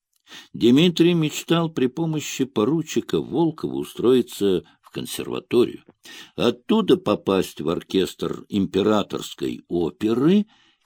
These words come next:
и тогда жениться на Мусе Солдатовой. «Изучу как следует музыкальное дело.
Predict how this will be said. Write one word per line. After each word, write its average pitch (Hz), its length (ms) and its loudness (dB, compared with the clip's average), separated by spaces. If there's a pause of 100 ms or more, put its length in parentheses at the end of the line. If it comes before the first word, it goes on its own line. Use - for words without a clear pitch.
и 101 140 0
тогда 76 760 -8
жениться 85 800 -4
на 104 180 -4
Мусе 76 460 -8
Солдатовой. - 840 -14 (1500)
«Изучу 160 640 6
как 151 200 4
следует 139 500 2
музыкальное 113 760 4
дело. 123 580 6